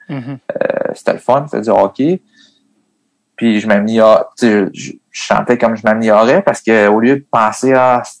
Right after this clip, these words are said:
Speaker 2: sais, quand, mettons, on le voit de partout, là, dans le hockey pro, là, les gars, ils deviennent un peu, euh, pessimistes.
Speaker 1: Amers.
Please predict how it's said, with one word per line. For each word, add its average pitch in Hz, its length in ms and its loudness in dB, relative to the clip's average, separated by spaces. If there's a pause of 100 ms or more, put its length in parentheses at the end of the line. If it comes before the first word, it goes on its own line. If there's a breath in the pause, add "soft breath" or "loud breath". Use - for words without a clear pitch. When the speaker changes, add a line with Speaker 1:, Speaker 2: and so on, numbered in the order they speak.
(100)
Speaker 2:
sais, 135 220 0
quand, 131 200 0 (120)
mettons, 139 360 2
on 104 260 2
le 110 80 -2
voit 110 180 0
de 123 60 -4
partout, 117 400 -2
là, 123 200 0 (720)
dans 107 140 2
le 104 80 4
hockey 101 280 0
pro, 117 280 -2
là, 113 100 -2
les 107 180 -4
gars, 113 140 -2
ils 107 140 -4
deviennent 101 300 -6
un 98 100 -2
peu, 113 320 -2
euh, 101 200 2 (560)
pessimistes. 107 840 -6
Speaker 1:
Amers. 139 680 -4